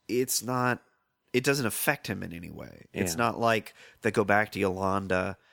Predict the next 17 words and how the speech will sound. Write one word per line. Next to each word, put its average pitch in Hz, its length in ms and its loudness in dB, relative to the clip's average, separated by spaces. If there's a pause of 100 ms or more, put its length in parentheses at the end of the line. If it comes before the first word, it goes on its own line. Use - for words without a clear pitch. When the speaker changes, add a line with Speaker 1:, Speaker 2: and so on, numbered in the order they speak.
(420)
Speaker 1:
in 92 280 -6
Star 98 280 0
Trek - 240 -6
three 98 600 -4 (540)
as 98 260 0
McCoy 95 500 -2
is, 90 180 -6
you 95 40 -10
know, 98 120 -10
struggling 95 680 -4
with, 92 460 -8 (340)
with 95 260 -10
having 98 340 -8
Spock's 92 480 -10
Kacha - 380 -12 (120)
or 85 180 -16
anything. - 440 -18